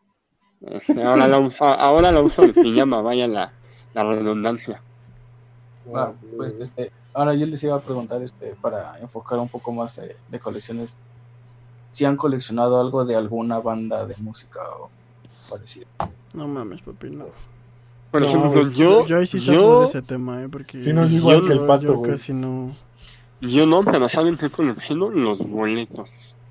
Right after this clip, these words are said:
Speaker 3: Ah, sí, yo también boleto de concierto que vaya tengo, güey.
Speaker 4: Creo que eso es
Speaker 2: Ah,
Speaker 4: todo,
Speaker 3: todos.
Speaker 4: ¿no? Como para recordar el momento, güey.
Speaker 3: Ajá.
Speaker 4: O sea, tal vez puede ser una colección de todos, pero todos tenemos algo que nos recuerda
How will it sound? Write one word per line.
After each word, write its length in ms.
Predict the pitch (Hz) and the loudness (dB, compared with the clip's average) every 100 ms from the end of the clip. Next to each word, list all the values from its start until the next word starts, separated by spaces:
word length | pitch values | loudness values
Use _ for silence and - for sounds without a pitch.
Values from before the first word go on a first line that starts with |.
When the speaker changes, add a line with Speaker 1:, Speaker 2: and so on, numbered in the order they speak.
| - - - 135 - | -20 -20 -20 -8 4
Speaker 3:
Ah, 240 | 165 170 | 6 6
sí, 140 | 165 | 4
yo 80 | 180 | 0
también 200 | 170 170 160 | 2 2 2
boleto 340 | 151 165 208 | 2 2 2
de 120 | 170 | 0
concierto 540 | 156 120 117 139 156 165 | 0 -6 -2 -2 -2 -2
que 100 | 113 | 0
vaya 260 | 110 143 | 0 0
tengo, 360 | 139 123 123 107 | -2 -6 -6 -6
güey. 180 | 95 90 | -6 -6
Speaker 4:
Creo 200 | 226 269 | -6 -2
que 80 | 320 | -4
eso 160 | 320 | -2
es 80 | 269 | -2
Speaker 2:
Ah, 40 | |
Speaker 4:
todo, 120 | 208 190 | 0 2
Speaker 3:
todos. 160 | 156 | 4
Speaker 4:
¿no? 160 | 156 202 | 2 0
Como 260 | 220 170 | 0 0
para 140 | 143 135 | 0 -2
recordar 400 | 135 139 143 160 | -2 -4 -2 0
el 60 | |
momento, 420 | 160 120 127 127 120 | -2 -4 -6 -8 -10
güey. 200 | 92 - _ _ _ | -12 -16 _ _ _
Speaker 3:
Ajá. 320 | 139 143 135 127 - | -8 -2 -2 -2 -4
Speaker 4:
O 80 | 160 | 0
sea, 280 | 170 170 160 180 | 4 4 4 0
tal 140 | 202 220 | 2 2
vez 140 | 240 | 4
puede 180 | 240 226 | 6 6
ser 120 | 226 | 6
una 140 | 226 214 | 2 0
colección 360 | 139 - 165 | -2 -2 -2
de 80 | 180 | -2
todos, 320 | 170 160 208 - - _ | 0 -2 -2 -6 -20 _
pero 180 | - 135 | -4 -4
todos 240 | 123 170 185 | -2 -4 -4
tenemos 420 | 156 151 156 147 | -6 -6 -8 -6
algo 320 | 143 156 196 | -4 -4 -8
que 80 | 170 | -10
nos 180 | 139 131 | -12 -12
recuerda 560 | 135 143 139 143 139 | -12 -8 -8 -6 -8